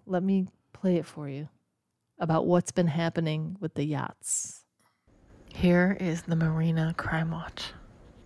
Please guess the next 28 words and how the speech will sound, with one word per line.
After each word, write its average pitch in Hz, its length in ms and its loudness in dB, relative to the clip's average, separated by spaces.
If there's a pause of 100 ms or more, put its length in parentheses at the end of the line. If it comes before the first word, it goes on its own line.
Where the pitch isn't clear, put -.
(360)
So - 180 0
this 170 200 -2
morning, 196 540 -2 (1160)
Thursday, 180 500 -6 (640)
July 170 760 -4 (180)
twenty-first, - 760 -8 (800)
we 196 100 4
see 240 300 2
a 277 80 2
guy. 160 460 -2
So 185 240 -2
the 190 140 -2
marina 185 840 -2 (600)
has 160 280 0
these 165 380 -2 (100)
gates. 170 380 0
You 170 40 -2
have 165 100 0
to - 60 -4
have 165 100 -2
a 151 80 -2
key 170 400 -2
to 160 80 -2
get - 220 -6
to - 120 -8
the 156 160 -4
actual 143 440 -8 (100)
boats. - 540 -8